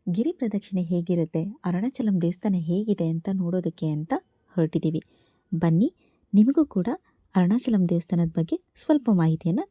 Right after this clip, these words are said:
ತಿಳಿಸ್ಕೊಡ್ತೇನೆ. ಇದು ಅರುಣಾಚಲಂ ದೇವಸ್ಥಾನದ ಮುಖ್ಯ ಗೋಪುರ. ಈ ದೇವಸ್ಥಾನ ಭಾರತದಲ್ಲಿಯೇ ದೊಡ್ಡ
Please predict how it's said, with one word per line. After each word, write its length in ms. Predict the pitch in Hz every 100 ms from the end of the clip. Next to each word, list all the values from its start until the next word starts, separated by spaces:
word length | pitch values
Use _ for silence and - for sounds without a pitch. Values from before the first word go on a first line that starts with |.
| _ -
ತಿಳಿಸ್ಕೊಡ್ತೇನೆ. 760 | 240 165 - 147 160 151 160 - _ _ _ _ _ 302
ಇದು 220 | 330 285 - _ _ _ -
ಅರುಣಾಚಲಂ 560 | 196 262 - 190 180
ದೇವಸ್ಥಾನದ 500 | 165 160 - 165 165 415 - -
ಮುಖ್ಯ 400 | 190 202 - 170
ಗೋಪುರ. 360 | 165 156 - - - _ _ _ _ _ _ _ _ _ _ _ _ _ _ _ _ _ _ _ _ _ 277
ಈ 180 | 392 330
ದೇವಸ್ಥಾನ 600 | 214 202 220 - 180 175 254 294 - -
ಭಾರತದಲ್ಲಿಯೇ 800 | 190 269 330 302 233 208 185 285
ದೊಡ್ಡ 560 | 226 - _ 190 170